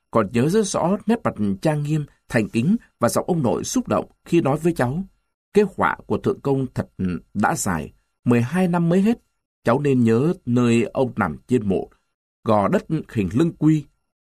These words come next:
Theo nội, đây là thế nằm ngay vào long mạch, hợp với địa linh nhân kiệt. Nơi đây sẽ có ba oan hồn hiện về.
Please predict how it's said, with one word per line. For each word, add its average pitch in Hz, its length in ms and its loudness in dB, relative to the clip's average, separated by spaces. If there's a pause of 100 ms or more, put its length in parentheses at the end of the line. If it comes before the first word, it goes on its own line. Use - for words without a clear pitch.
(320)
Theo 104 220 0
nội, 95 240 -4 (200)
đây 120 220 4
là 101 300 0
thế 120 160 0
nằm 113 260 -2 (340)
ngay 170 260 2
vào 92 340 -2
long 151 240 -2
mạch, 104 140 -2 (320)
hợp - 180 0
với 190 120 2
địa 131 300 0
linh 165 260 2
nhân 175 120 2
kiệt. 113 260 -4 (400)
Nơi 123 120 2
đây 113 280 4
sẽ - 340 -6
có 147 100 -6
ba - 320 -2
oan 151 180 -2
hồn 92 260 -4 (140)
hiện 127 180 2
về. 92 260 -2